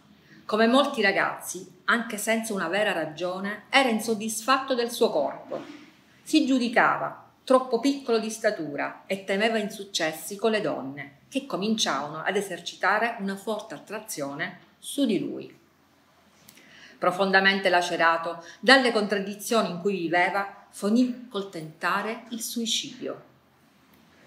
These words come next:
Suicidio e omicidio mi sembravano profondamente legati alla cultura dell'isola.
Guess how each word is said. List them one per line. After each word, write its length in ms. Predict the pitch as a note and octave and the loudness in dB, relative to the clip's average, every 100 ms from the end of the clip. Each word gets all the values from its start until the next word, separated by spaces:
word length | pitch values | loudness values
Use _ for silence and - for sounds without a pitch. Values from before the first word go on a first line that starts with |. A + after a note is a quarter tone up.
| - | -20
Suicidio 640 | - - G#3+ G3 B3+ C4 A3+ | -12 -4 0 2 4 6 4
e 40 | |
omicidio 600 | F#3+ F3 - F#3+ F3+ F#3+ | 2 -2 -4 -4 -2 -2
mi 100 | G3 | -2
sembravano 560 | G#3+ A#3 A3+ B3 C4 A#3 | 0 2 4 4 4 2
profondamente 720 | A3+ A3 A3+ A3 A3 A#3+ A#3 | 0 0 -2 0 2 2 2
legati 560 | G#3 F#3+ F#3 F3+ F#3 G#3+ | 2 2 2 2 -2 -6
alla 240 | G3+ G3 G3 | -2 -2 0
cultura 520 | G3+ G3 - A3+ A3+ | -2 -4 -2 2 2
dell'isola. 840 | G#3 G3 D3+ C#3 - C#3+ - - | 0 -6 -6 -8 -6 -6 -8 -10